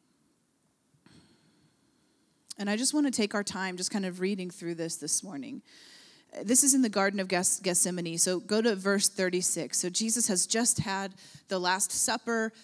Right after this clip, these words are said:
Peter, uh, he's just told Peter that he's gonna deny him. And they go just a short distance away. They walk from the upper room down to the Garden of Gethsemane, which is in the Mount of Olives. And, um,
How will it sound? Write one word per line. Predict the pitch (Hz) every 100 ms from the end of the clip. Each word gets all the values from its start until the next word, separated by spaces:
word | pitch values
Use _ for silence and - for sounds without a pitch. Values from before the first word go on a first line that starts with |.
| _
Peter, | - 254 233 233 226 -
uh, | 190 175
he's | 220 208
just | 214 214
told | - 220 208
Peter | 247 220
that | 208 196
he's | 196
gonna | - 196 185
deny | 175 185 214 220
him. | 220 208 208 208 - - - -
And | 208 208 214 202
they | 202 202 202
go | 214 240 247
just | 254 302
a | 233
short | - 285 277 233
distance | 226 - 214 202
away. | 196 196 190
They | 185
walk | 180 190 202 -
from | 208
the | 190
upper | 185 190 185
room | 190 190 190
down | 190 185 190
to | 196
the | 180
Garden | 175 180 180 180
of |
Gethsemane, | 175 185 190 196 185 175
which | 170
is | 180
in | 180 185
the | 165
Mount | - 180 180 180
of | 175
Olives. | 175 175 175 - - - - -
And, | - 202 190 196 -
um, | 185 180 170 165 190